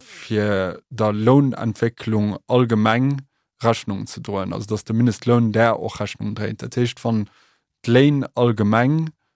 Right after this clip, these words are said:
zu Lützeburg klammen, da soll der Mindestlohn all zwei Jahre dementsprechend auch klammen. Und das gouf bis lo auch immer so gemacht. Du musst dann ein Gesetz, äh, gestimmt gehen.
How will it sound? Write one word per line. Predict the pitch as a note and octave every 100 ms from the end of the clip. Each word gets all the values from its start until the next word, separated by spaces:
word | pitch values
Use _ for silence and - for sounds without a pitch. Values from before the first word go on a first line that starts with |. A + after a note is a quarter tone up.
| _
zu | -
Lützeburg | A#2+ A#2+ - A2 G#2 -
klammen, | - B2 D3 A#2 A#2 A#2+ -
da | A2
soll | G#2 B2
der | A#2
Mindestlohn | A2+ C3+ B2 - A2+ A2 A2 -
all | A#2 B2+
zwei | B2 -
Jahre | A2+ A2+ A2+ G#2+
dementsprechend | G2+ G#2+ G#2 - - G#2 - G#2 - -
auch | A#2 -
klammen. | G#2+ G#2 G#2+ A2+ - - - _ -
Und | G#2+ G#2 G2+ -
das | - G#2
gouf | - B2+
bis | - G#2+
lo | A2 B2
auch | A#2+ - A2+ - - _
immer | A#2+ A2+
so | F#2+ G2+
gemacht. | G2 G2 G#2+ C#3+ F3
Du | B2+
musst | G#2 G#2+
dann | A2
ein | G#2+
Gesetz, | G#2+ G#2+ C3+ - - - -
äh, | A2 A2+
gestimmt | A#2+ - C3 D3 C3+
gehen. | - A#2 A#2+